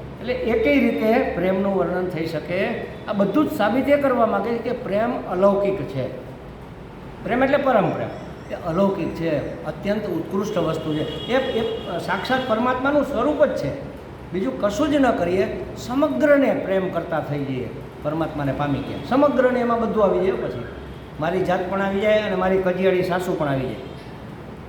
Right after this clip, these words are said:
અને મારો વાંધા વચકાવાળો પાડોશી પણ આવી જાય. અને મારો રાઇવલ જે સ્પર્ધા કરતો હોય, બધા જ આવી જાય. મારા ઓર્ડરને કેન્સલ કરાવી નાખે વારંવાર અને મને બહુ નુકસાન કરાવે.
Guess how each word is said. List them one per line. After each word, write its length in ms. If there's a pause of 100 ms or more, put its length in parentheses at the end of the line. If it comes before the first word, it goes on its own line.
(520)
અને 120
મારો 280
વાંધા 240
વચકાવાળો 500
પાડોશી 380
પણ 160
આવી 180
જાય. 140 (640)
અને 100
મારો 300
રાઇવલ 340
જે 560 (100)
સ્પર્ધા 360
કરતો 320
હોય, 200 (420)
બધા 360
જ 80
આવી 200
જાય. 160 (680)
મારા 180
ઓર્ડરને 400
કેન્સલ 360
કરાવી 280
નાખે 200
વારંવાર 600 (300)
અને 120
મને 200
બહુ 160
નુકસાન 340
કરાવે. 340